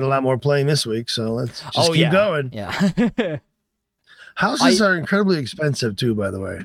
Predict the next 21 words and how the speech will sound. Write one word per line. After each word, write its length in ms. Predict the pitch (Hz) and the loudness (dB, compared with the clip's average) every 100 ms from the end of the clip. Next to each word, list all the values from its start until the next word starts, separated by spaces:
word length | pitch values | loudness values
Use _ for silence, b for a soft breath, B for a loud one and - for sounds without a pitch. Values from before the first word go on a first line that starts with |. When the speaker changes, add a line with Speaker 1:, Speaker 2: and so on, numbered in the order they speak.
| - | -10
Speaker 1:
That's 240 | 139 143 147 | -4 -2 -2
okay. 340 | 117 101 85 _ | -4 -6 -8 _
Speaker 2:
Are 240 | 185 254 349 | 0 0 0
they? 360 | 349 349 330 302 - | -2 0 0 -2 -2
Only 200 | 277 339 | 0 0
twenty-five 580 | - 302 302 - 269 254 | -4 -2 -2 0 0 0
hundred? 500 | 254 285 190 85 - _ _ _ _ _ _ _ _ _ | -4 -2 -2 -4 -12 _ _ _ _ _ _ _ _ _
Speaker 1:
Yeah, 320 | - 220 269 233 | 0 2 2 0
but 160 | 196 | 0
if 140 | 165 - | 0 0
you're 100 | 156 | 2
using 460 | 147 175 160 151 | 2 2 2 2
money 240 | 143 156 151 | 2 2 2
Speaker 2:
Well, 100 | 202 | 2
Speaker 1:
to 60 | |
Speaker 2:
the 60 | 127 | 2
Speaker 1:
do 60 | 147 | 4
Speaker 2:
small 120 | 139 | 4
Speaker 1:
other 80 | - | 2
Speaker 2:
one. 60 | - | 2
Speaker 1:
stuff, 640 | 151 160 113 117 - - | 0 0 -2 -4 -12 -20